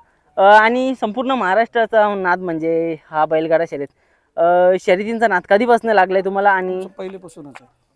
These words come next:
Speaker 1: हम्म. मोठे सर्जाबद्दल काय बोलाल? कारण का आपण म-, बिनजोडला थोडंसं कमी बघतोय.
Speaker 2: मोठा सर्जा आता बिनजोडला सध्या पळत नाही, तो वरतीच आहे.
Speaker 1: हम्म.
Speaker 2: पण ज्या दिवशी वाटेल त्या दिवशी आम्ही मैदानाला आणू.
Speaker 1: ओके. अ, घरची गाडी पळवायची अशी वाटत नाही का?
Speaker 2: पळू कधी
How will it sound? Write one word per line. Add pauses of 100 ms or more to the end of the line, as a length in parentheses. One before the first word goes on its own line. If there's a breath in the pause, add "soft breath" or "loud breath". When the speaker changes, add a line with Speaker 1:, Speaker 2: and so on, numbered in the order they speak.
Speaker 1:
हम्म. (480)
मोठे
सर्जाबद्दल
काय
बोलाल?
कारण
का
आपण
म-,
बिनजोडला
थोडंसं
कमी
बघतोय. (260)
Speaker 2:
मोठा
सर्जा
आता
बिनजोडला
सध्या
पळत (100)
नाही,
तो
वरतीच
आहे. (420)
Speaker 1:
हम्म. (580)
Speaker 2:
पण
ज्या
दिवशी
वाटेल
त्या
दिवशी
आम्ही
मैदानाला
आणू. (680)
Speaker 1:
ओके. (300)
अ,
घरची
गाडी
पळवायची
अशी
वाटत
नाही
का? (280)
Speaker 2:
पळू
कधी